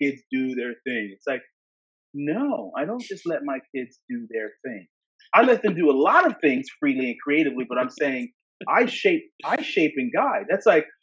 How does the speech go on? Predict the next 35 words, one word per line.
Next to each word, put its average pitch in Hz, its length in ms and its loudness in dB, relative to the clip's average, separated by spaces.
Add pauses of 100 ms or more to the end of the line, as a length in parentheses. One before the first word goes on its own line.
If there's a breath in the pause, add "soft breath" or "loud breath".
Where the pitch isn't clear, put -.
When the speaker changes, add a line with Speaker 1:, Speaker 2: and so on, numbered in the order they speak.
(100)
Speaker 1:
"Well, 254 260 8
we're 240 100 8
all 269 200 6
on 240 140 2
this 196 160 4
ship, 156 300 4
and 170 100 0
yeah, 240 140 6
I'm 247 140 6
the 185 80 0
captain 170 420 4
of 123 120 0
the 120 80 -6
ship, 127 240 -4
I 120 80 2 (100)
think, 160 300 0
but 143 100 4
I, 240 140 4 (100)
you 262 80 0
know, 214 100 4
I 302 180 8
don't 254 140 2
know 160 160 8
where 131 200 2
we're 117 40 -18
going. 160 380 2 (140)
We're 240 80 -8
just, 233 220 -2 (680)
we're 311 100 -2
just 240 180 0
taking 254 280 4
a 226 60 6
ride." 175 480 4 (880)
<laughs> - 1400 -6 (300)
Speaker 2:
Nope. 233 360 6